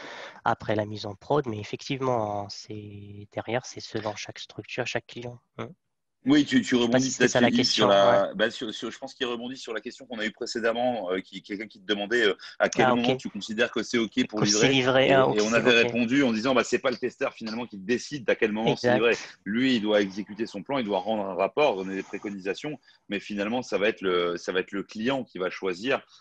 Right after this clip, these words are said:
Speaker 2: euh, en fonction de son niveau d'exigence à lui. Euh, et quand je dis client, c'est un client interne, externe, peu importe, qui,
Speaker 1: Mm.
Speaker 2: qui va décider si on peut aller en production.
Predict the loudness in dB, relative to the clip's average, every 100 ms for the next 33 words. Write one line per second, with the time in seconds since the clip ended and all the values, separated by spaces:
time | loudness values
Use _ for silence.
0 | _ -8 -6 -8 -12 -10 -10 -8 -10 -8
1 | -8 -6 -4 -2 0 2 2 -2 -4 -6
2 | -4 -4 -2 -4 -6 -10 _ _ -4 -2
3 | -2 0 0 -2 -2 -2 -4 -4 -8 -10
4 | 0 0 0 -6 -10 -10 -4 -2 -2 -4
5 | 0 2 4 0 0 0 2 -2 2 0
6 | 0 -14 -20 -20 -4 -4 2 2 2 2
7 | 0 0 0 -4 0 2 2 0 -2 -2
8 | -2 -6